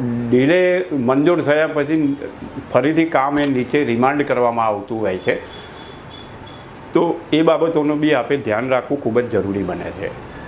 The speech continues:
અને બીજી વસ્તુ કે આ જે, અ, revision અરજી કે તમે જે બી અપીલ દાખલ કરવા જઈ રહ્યા છો,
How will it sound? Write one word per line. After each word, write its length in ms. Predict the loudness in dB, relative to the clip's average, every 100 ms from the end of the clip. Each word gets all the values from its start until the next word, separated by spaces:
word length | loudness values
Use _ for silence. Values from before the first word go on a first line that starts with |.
| -16 -16 -16 -12 -6
અને 180 | -2 2
બીજી 260 | 4 4
વસ્તુ 360 | 2 0 -4 -8 -10 -16 -16 -16 -16 -16 -16 -6 0
કે 440 | 2 4 2 0 -4 -16 -18 -18 -16 -2
આ 200 | 2 2
જે, 540 | 2 2 4 4 0 -6 -16 -6 0
અ, 20 | 2 4 2 0
revision 640 | 0 2 2 4 2 2
અરજી 220 | 2 0
કે 120 | 0
તમે 260 | 0 0 0
જે 180 | 0 2
બી 220 | 2 2
અપીલ 300 | 0 0 0
દાખલ 340 | 0 2 0 2
કરવા 280 | 2 2
જઈ 240 | 2 0 2
રહ્યા 280 | 0 0 -2
છો, 260 | -4 -6